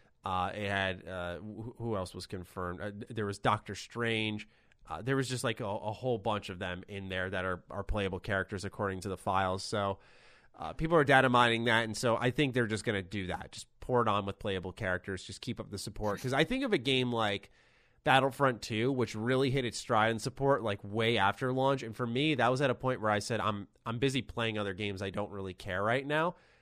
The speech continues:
I feel like that they come out the gate, failure or not, and they're just like, "Yep, let's just heroes,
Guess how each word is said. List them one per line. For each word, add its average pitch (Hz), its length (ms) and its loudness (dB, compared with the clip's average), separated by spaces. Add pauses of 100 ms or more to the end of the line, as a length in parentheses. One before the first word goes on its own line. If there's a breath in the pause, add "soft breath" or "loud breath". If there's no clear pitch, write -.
I 120 80 -2
feel 185 160 2
like 175 140 4
that 156 80 -2
they 120 100 0
come 139 180 0
out 131 140 2
the 131 80 -4
gate, 123 340 2
failure 135 480 4
or 113 100 4
not, 110 360 4 (380)
and 117 100 -6
they're 113 80 -2
just 107 160 -4
like, 101 220 0
"Yep, 131 260 4
let's 107 160 -4
just - 220 -10 (320)
heroes, 101 580 0